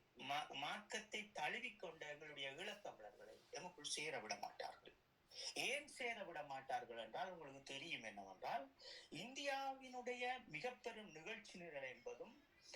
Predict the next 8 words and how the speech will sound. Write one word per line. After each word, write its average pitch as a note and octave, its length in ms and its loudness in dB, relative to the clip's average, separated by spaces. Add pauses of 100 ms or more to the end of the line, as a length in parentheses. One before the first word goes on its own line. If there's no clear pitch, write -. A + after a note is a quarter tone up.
(120)
இந்த E3 220 0
உலகப் C4 360 2
பரப்பில் A#3+ 360 2
இருக்கின்ற G3+ 580 -2
இருபத்தி F3 640 -4
ஆறு D#3+ 580 4 (400)
நாடுகளும் G3 680 2
அங்கீகரிக்கப்பட்ட D#3+ 1040 2